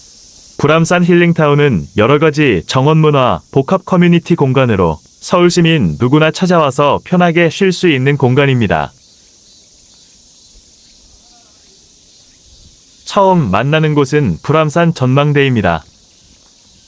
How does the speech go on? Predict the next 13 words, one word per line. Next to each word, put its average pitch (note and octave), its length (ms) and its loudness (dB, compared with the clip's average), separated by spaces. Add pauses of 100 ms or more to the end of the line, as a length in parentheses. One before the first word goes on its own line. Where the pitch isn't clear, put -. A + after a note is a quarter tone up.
(1700)
높이 A2+ 260 0
십 E3 140 -2
미터의 C3 640 0
전망대로 C3 920 0
불암산 B2+ 640 0 (160)
힐링타운의 D3 880 0 (100)
명소인 A#2 540 0 (260)
나비정원에서 C3+ 1000 0 (120)
나비가 C3+ 420 0
날아오르는 C#3 680 0
것을 C3+ 520 0
형상화했다고 F#3 800 0
하는데요. G#2+ 540 0